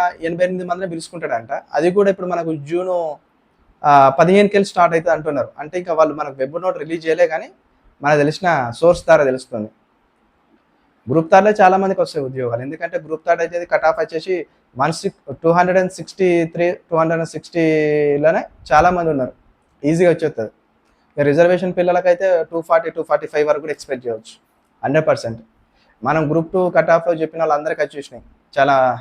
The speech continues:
హ్యాపీ అనిపించింది. అందరూ కూడా నాకు కాల్ బ్యాక్ చేసి మాట్లాడినారు. మా ట్వంటీ నైన్కి వెళ్ళి సర్టిఫికేట్ వెరిఫికేషన్ ఉంది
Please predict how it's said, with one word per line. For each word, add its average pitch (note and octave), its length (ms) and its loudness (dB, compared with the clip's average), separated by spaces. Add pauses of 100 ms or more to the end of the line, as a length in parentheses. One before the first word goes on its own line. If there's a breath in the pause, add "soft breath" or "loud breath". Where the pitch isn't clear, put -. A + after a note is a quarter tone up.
హ్యాపీ D3 320 -2
అనిపించింది. C#3+ 400 -6 (480)
అందరూ D#3 280 0
కూడా E3 180 4
నాకు D3 180 -2 (200)
కాల్ D3 220 4
బ్యాక్ D3 220 2
చేసి C#3 120 -10 (100)
మాట్లాడినారు. B2 480 -6 (720)
మా C3 180 -2
ట్వంటీ C#3 260 0
నైన్కి D#3+ 260 0
వెళ్ళి F3 220 2 (1200)
సర్టిఫికేట్ D#3+ 380 0
వెరిఫికేషన్ D#3 400 -2
ఉంది C#3 100 -6